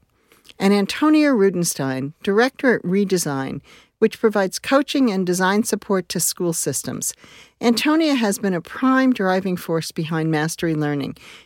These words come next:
an approach that is opening up new, important ways to look at the relationship between student learning and assessment. Welcome, everyone. Measures make sense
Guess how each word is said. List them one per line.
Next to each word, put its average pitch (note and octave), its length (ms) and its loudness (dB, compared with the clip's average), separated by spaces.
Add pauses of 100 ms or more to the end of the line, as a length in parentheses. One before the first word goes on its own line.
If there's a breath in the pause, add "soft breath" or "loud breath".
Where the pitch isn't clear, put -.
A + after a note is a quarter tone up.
an G#3 140 2
approach C#4+ 400 2
that B3 140 2
is G3+ 180 2
opening F#3 400 0
up D#3 220 -2
new, A#3 420 2
important G#3 720 0
ways E3+ 400 2
to - 140 -4
look F3 340 -2
at F3 140 -2
the F3+ 100 0
relationship E3+ 760 0
between E3 360 -4
student G3+ 480 -2
learning E3+ 420 0
and D#3 140 -2
assessment. - 580 -6 (680 soft breath)
Welcome, A3+ 420 2
everyone. D3 580 -2 (1600)
Measures F4+ 480 4
make A#3 180 4
sense - 300 2